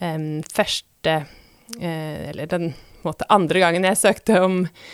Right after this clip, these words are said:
andre runden jeg på en måte søkte om, eh, midler til egen stilling, så når jeg skulle få en forskerstilling, den søknaden ble sendt syv ganger, og jeg fikk tilslag på to av de.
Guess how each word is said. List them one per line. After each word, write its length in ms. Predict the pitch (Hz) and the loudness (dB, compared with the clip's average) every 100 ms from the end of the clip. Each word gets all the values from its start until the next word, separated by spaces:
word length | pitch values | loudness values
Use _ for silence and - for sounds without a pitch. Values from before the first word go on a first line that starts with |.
| - - - - | -20 -20 -6 2
andre 260 | 196 180 | 4 4
runden 340 | 202 226 185 156 | 6 6 4 4
jeg 140 | 185 | 2
på 60 | 196 | 4
en 80 | 190 | 2
måte 60 | 180 | 4
søkte 300 | 185 - 175 | 2 2 0
om, 100 | 180 | 2
eh, 200 | - 175 | 0 2
midler 300 | 175 165 175 | 2 4 2
til 100 | 196 | 4
egen 200 | 170 160 | 4 4
stilling, 340 | 175 190 196 294 | 2 2 6 4
så 80 | 247 | 6
når 60 | 208 | 2
jeg 20 | |
skulle 200 | 190 170 | 2 0
få 120 | 170 160 | 2 2
en 140 | 165 | 2
forskerstilling, 1080 | - - - - - 156 - 160 202 277 190 _ - - - - - | -2 -4 -2 -2 -2 -2 0 2 4 4 0 _ -20 -20 -20 -20 2
den 260 | 214 247 | 4 6
søknaden 600 | 269 240 170 - 143 165 175 | 4 4 4 2 2 2 0
ble 100 | 180 | 0
sendt 500 | - 170 160 - - | 2 2 0 -4 -14
syv 480 | - - - 202 190 | -8 -2 2 4 4
ganger, 420 | 196 170 160 214 190 - _ _ _ _ | 4 4 6 4 2 -10 _ _ _ _
og 80 | 190 | 2
jeg 140 | 185 180 | 4 2
fikk 300 | 175 - - | -2 -4 0
tilslag 500 | 190 143 147 139 - | 0 2 0 -2 -2
på 100 | 165 | -4
to 220 | - 156 | 0 2
av 120 | 117 | 4
de. 120 | 104 | 2